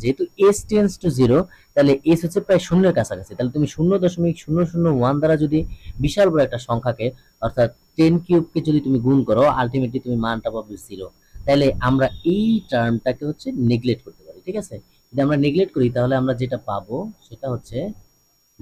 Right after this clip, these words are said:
limit s tends to zero, a to the power n, a to the power n, উম, তারপরে হচ্ছে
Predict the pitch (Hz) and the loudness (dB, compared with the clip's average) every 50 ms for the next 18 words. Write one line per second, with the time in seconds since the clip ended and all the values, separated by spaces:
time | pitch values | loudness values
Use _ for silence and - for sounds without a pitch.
0 | 104 107 113 120 139 156 165 151 127 127 143 170 - _ _ _ _ _ _ _ | -2 0 2 2 4 4 2 2 2 2 0 -2 -4 _ _ _ _ _ _ _
1 | _ _ _ _ _ _ _ _ _ _ _ _ _ _ _ _ _ _ _ _ | _ _ _ _ _ _ _ _ _ _ _ _ _ _ _ _ _ _ _ _
2 | _ _ _ - 165 180 208 202 - - - _ 147 135 120 117 - - - - | _ _ _ 2 4 4 4 2 0 -4 -8 _ -2 -2 0 -2 -4 -8 -10 -10
3 | 113 101 - - 110 104 110 120 151 196 240 262 254 - _ _ _ _ _ _ | -10 -8 -4 -2 0 2 4 4 4 2 2 0 -4 -10 _ _ _ _ _ _
4 | _ _ _ _ _ _ _ 170 180 185 185 190 160 160 151 123 123 117 113 113 | _ _ _ _ _ _ _ 2 2 2 2 2 2 0 0 2 2 2 4 2
5 | 110 110 - _ 139 127 131 139 160 196 226 262 254 - - _ _ _ _ _ | 2 0 -2 _ 2 4 4 6 4 4 2 0 -2 -6 -10 _ _ _ _ _
6 | _ _ _ _ _ _ _ _ _ _ _ _ _ _ _ - - - _ _ | _ _ _ _ _ _ _ _ _ _ _ _ _ _ _ -20 -20 -20 _ _
7 | _ _ 135 135 139 135 135 135 - 117 113 107 104 - _ 123 123 127 139 170 | _ _ -4 -2 0 0 0 0 2 2 2 2 0 -2 _ 0 2 2 4 2
8 | 214 247 247 - - - _ _ _ _ _ _ _ _ _ - 90 92 92 92 | 2 0 -2 -6 -12 -20 _ _ _ _ _ _ _ _ _ -18 -14 -12 -10 -8
9 | 92 92 92 92 - - 113 113 - 117 123 151 160 - _ _ _ - _ _ | -8 -8 -10 -10 -6 -6 -6 -6 -4 -4 -6 -6 -6 -10 _ _ _ -20 _ _
10 | - - - | -20 -20 -20